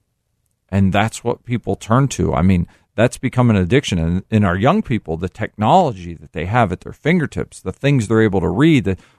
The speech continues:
more importantly, it was talked about pictures, the things they're able to see. I mean, thirty years ago, you wanted, I mean, you had to find a, a tape hidden in a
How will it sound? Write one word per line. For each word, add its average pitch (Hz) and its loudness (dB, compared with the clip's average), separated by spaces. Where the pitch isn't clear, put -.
more 190 0
importantly, 156 0
it 110 2
was 98 -6
talked 143 0
about 98 -4
pictures, 143 -6
the 95 -8
things 170 -2
they're 120 4
able 117 2
to 85 -4
see. 214 -2
I - 0
mean, 131 2
thirty 170 2
years 180 4
ago, 110 0
you 117 -4
wanted, 131 0
I - -18
mean, 113 -10
you 104 -4
had 143 0
to 131 -2
find 131 0
a, - -8
a - -6
tape - -4
hidden 147 -2
in 139 0
a 95 -2